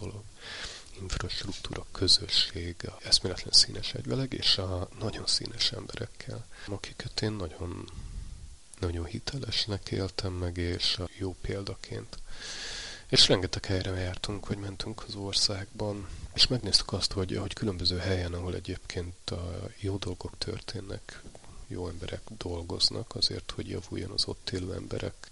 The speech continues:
élete, mm, valahogy így összképében,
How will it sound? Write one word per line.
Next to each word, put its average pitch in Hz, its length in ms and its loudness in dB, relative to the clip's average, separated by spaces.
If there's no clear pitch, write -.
élete, 90 760 2
mm, 90 280 -2
valahogy 90 400 4
így - 360 -6
összképében, - 1600 8